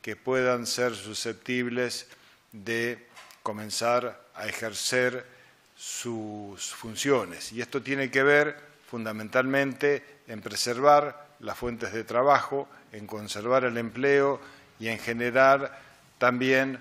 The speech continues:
oportunidades para evitar el resentimiento de nuestra economía. Este equilibrio que hemos podido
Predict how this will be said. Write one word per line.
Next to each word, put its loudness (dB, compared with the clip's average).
oportunidades 2
para -2
evitar 8
el -2
resentimiento -4
de -4
nuestra -10
economía. -10
Este 2
equilibrio 2
que -2
hemos 0
podido 0